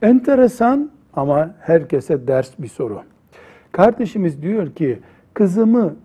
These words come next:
istediler, sizi tanımıyorum dedim.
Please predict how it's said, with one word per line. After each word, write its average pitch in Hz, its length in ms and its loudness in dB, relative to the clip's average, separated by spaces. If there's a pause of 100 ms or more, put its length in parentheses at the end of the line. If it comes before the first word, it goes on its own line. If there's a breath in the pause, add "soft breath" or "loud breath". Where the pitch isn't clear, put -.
(120)
istediler, 139 840 0 (320 soft breath)
sizi 277 340 0
tanımıyorum 139 760 2
dedim. 120 320 -6